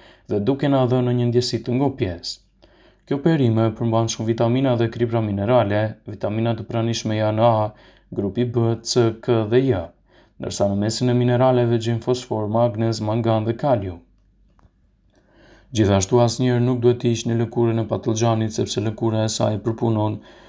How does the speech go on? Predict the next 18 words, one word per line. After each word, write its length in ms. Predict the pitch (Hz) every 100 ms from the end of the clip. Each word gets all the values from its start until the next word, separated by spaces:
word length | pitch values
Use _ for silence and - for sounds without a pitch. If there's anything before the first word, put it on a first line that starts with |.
| - - _ _
ose 380 | 113 120 - 117
mund 240 | 110 123 120
të 80 | 110
përdoret 420 | 117 113 107 107
në 140 | 110 110
pigmente 460 | 110 113 113 110 -
shumë 220 | 117 113
të 140 | 117
rëndësishme 500 | 110 110 - 120 117 107
trupore, 460 | 117 113 127 90 82 -
sepse 300 | 101 - 104
lufton 320 | 101 110 120
radikale 460 | 113 110 - 120 107
të 140 | 113 117
lira, 240 | 117 107 104
ngadalëson 540 | 107 110 101 127 117
procesin 480 | 117 110 117 117
e 20 | 107